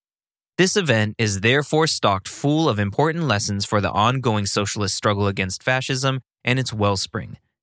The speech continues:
capitalism. The inner workings of this plot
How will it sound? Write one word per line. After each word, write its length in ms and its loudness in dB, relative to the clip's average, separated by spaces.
capitalism. 800 -6
The 240 2
inner 200 4
workings 480 2
of 120 -2
this 160 -4
plot 420 2